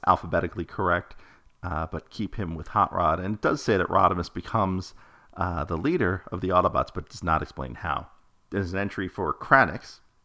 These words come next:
and more info on Lithone. I should also mention that Arbalest and Kranix have alternate modes that they show here. Um, the line in here about Lithone that is interesting is that,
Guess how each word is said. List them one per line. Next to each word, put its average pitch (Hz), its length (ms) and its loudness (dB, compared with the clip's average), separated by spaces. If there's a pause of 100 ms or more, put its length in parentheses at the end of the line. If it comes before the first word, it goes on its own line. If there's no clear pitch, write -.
(280)
and 95 160 2
more 127 300 8
info 98 300 0
on 85 220 2
Lithone. 85 480 -2 (640)
I 117 160 6
should - 160 -2
also 139 220 2
mention 104 240 0
that 82 160 -6
Arbalest 98 500 4
and 92 140 -6
Kranix 101 400 -2 (640)
have 98 500 2
alternate 98 420 -2
modes 76 340 -8
that - 120 -10
they 76 120 -6
show 73 280 -6
here. - 320 -12 (800)
Um, 92 460 4 (1600)
the 123 200 -2
line 127 340 4
in 117 120 0
here 104 140 0
about 95 260 2
Lithone 95 360 -2
that 82 140 -2
is 82 140 -6
interesting 85 420 -10
is 85 120 -12
that, 82 280 -8